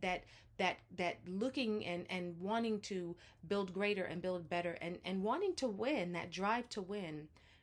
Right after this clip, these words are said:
breeds new ideas. It breeds new habits. It breeds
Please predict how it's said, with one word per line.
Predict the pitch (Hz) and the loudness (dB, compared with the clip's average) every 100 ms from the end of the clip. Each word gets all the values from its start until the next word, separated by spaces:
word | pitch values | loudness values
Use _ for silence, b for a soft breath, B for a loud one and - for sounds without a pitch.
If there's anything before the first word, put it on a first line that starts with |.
| B | B
breeds | 160 175 185 220 226 220 208 - - | -8 -2 2 4 2 -2 -6 -10 -8
new | 170 185 208 | -2 2 4
ideas. | 196 185 165 160 139 143 | 2 0 -2 -2 -2 -4
It | - 165 | -6 -6
breeds | 170 190 226 220 196 | -2 0 0 0 -4
new | 190 | -4
habits. | 170 175 160 147 - - | -4 -6 -6 -6 -8 -6
It | 185 170 | -6 -6
breeds | 170 190 220 226 208 | -2 2 2 0 -6